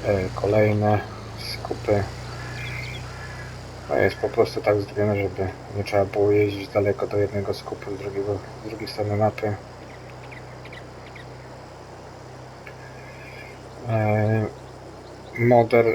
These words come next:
również umieścił na tej mapie, e, pewne ciekawostki, aczkolwiek, e, nie udało mi się tam nic takiego znaleźć,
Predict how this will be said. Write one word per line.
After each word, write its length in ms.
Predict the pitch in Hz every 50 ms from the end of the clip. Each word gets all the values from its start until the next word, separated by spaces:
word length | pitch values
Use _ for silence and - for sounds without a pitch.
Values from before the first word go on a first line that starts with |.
| - -
również 540 | 123 113 113 110 110 110 113 113 110 113 113
umieścił 500 | 110 110 110 110 107 - - - 113 110
na 120 | 110 107
tej 160 | 110 113 113
mapie, 640 | 110 110 110 107 - - 110 107 107 107 107 107 104 104 - - - - - - - - - - - - - -
e, 360 | 101 98 98 98 98 98 98 98 -
pewne 280 | 113 113 110 107 107
ciekawostki, 840 | - 117 127 - 123 127 151 147 117 - - - 107 113 120 139 143 135 - - - - - - - - - - - - - - - - - - - - - - - - - 101
aczkolwiek, 840 | - - - - - 117 117 117 117 113 113 117 120 113 113 113 113 - - - - - - -
e, 400 | 110 107 104 104 104 104 104 104 - - - - - - - - - - - - - - - - - 117
nie 140 | 110 107
udało 220 | 107 110 107 107 104
mi 100 | 101 98
się 160 | - 104 101
tam 320 | - 98 98 101 101 98 90 - - -
nic 360 | 113 104 - - - - - -
takiego 340 | - - - 110 110 113 107
znaleźć, 600 | - - 110 110 117 117 123 120 - - -